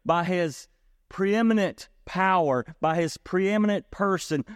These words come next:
by the word and the wisdom of God,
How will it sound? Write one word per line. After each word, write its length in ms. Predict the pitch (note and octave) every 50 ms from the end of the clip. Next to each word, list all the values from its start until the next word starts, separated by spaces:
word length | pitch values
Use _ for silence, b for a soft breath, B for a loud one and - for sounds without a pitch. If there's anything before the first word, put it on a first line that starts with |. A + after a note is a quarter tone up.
| B B
by 200 | B D#3+ E3 E3+
the 120 | E3+ E3+ D#3+
word 560 | D3 C#3+ E3+ F#3+ G#3 G#3 G#3+ A3 A3 A3 G3
and 240 | - - D3+ D3+ D3
the 60 | C#3+
wisdom 640 | C#3 B2+ C#3 F3 G3+ G#3 F3+ - - G#3 G3+ F#3
of 180 | - D#3 C#3+ C3+
God, 480 | D3 F3+ E3+ D#3+ D3 C3 B2 B2 C3